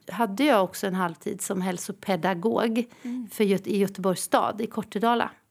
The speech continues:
Speaker 2: Det känns som att jag aldrig har träffat dig, Linda. Helt plötsligt bara,
Speaker 1: <laughs>
Speaker 2: "Hej, trevligt."
Speaker 1: Hej, det, men du hör ju, det är jobbigt för mig att jag ska berätta allt det här.
Speaker 2: Mm.
Speaker 1: Men, <laughs>
Speaker 2: Ja, det är ju jätteimponerande.
Speaker 1: men då hade jag, ja, men där jobbar man med,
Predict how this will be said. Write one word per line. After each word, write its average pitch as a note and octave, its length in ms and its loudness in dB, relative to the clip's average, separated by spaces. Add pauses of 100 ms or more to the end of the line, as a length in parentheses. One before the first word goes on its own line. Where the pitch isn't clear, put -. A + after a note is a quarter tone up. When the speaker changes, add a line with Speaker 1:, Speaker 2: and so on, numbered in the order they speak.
(220)
Speaker 2:
Det C4 140 0
känns C#4 260 2
som A#3+ 120 2
att A#3 120 -2
jag A3 360 4
aldrig A3+ 240 2
har G#3 60 0
träffat A#3 360 -2
dig, A3+ 140 -2
Linda. - 280 -10
Helt C4 260 4
plötsligt F#4+ 360 8
bara, D4+ 140 8
Speaker 1:
<laughs> C#4+ 120 6
Speaker 2:
"Hej, G4 500 4
trevligt." E4+ 340 4
Speaker 1:
Hej, F4+ 140 4
det, C#4 160 6
men A#3+ 180 4
du G#3 80 6
hör G#3 240 4
ju, G3 120 2
det G3 80 0 (100)
är G#3+ 100 6
jobbigt G#3+ 320 2
för B3 80 0
mig G#3 160 2
att G#3 100 -4
jag F#3+ 100 0
ska F#3+ 120 -4
berätta G#3 360 0
allt G3 160 0
det G#3 60 2
här. G3+ 260 2
Speaker 2:
Mm. E4 320 6
Speaker 1:
Men, A#3+ 160 4 (120)
<laughs> - 120 -20
Speaker 2:
Ja, D4 300 8
det C4+ 140 6
är C4 60 8
ju A#3+ 160 0 (160)
jätteimponerande. A3+ 880 2
Speaker 1:
men B3+ 240 6
då A3+ 680 2 (160)
hade G#3 400 -4
jag, F#3+ 440 2 (280)
ja, B3 180 4
men D4 160 4
där E4+ 320 6
jobbar A#3 200 2
man G3 220 2
med, F#3 340 0